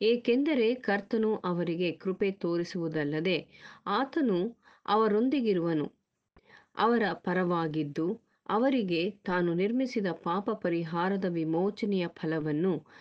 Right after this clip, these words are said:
ಅವರ ಪರವಾಗಿ ಅನ್ವಯಿಸಿರುವನು. ಆತನು ತನ್ನ ವಾಕ್ಯದಲ್ಲಿ ಮಾಡಿರುವ ವಾಗ್ದಾನದ ಮೂಲಕ ಅವರೊಂದಿಗಿರುವುದು ಮಾತ್ರವಲ್ಲದೆ ಆಶ್ವಾಸನೆಯೊಂದಿಗೆ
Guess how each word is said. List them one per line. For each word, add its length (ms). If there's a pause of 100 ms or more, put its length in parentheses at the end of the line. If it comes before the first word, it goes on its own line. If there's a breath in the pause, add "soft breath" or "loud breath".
(320 loud breath)
ಅವರ 280
ಪರವಾಗಿ 800
ಅನ್ವಯಿಸಿರುವನು. 1000 (720 loud breath)
ಆತನು 760
ತನ್ನ 200
ವಾಕ್ಯದಲ್ಲಿ 760
ಮಾಡಿರುವ 580
ವಾಗ್ದಾನದ 680
ಮೂಲಕ 580 (600 loud breath)
ಅವರೊಂದಿಗಿರುವುದು 1200 (300 loud breath)
ಮಾತ್ರವಲ್ಲದೆ 1080 (1040 soft breath)
ಆಶ್ವಾಸನೆಯೊಂದಿಗೆ 1400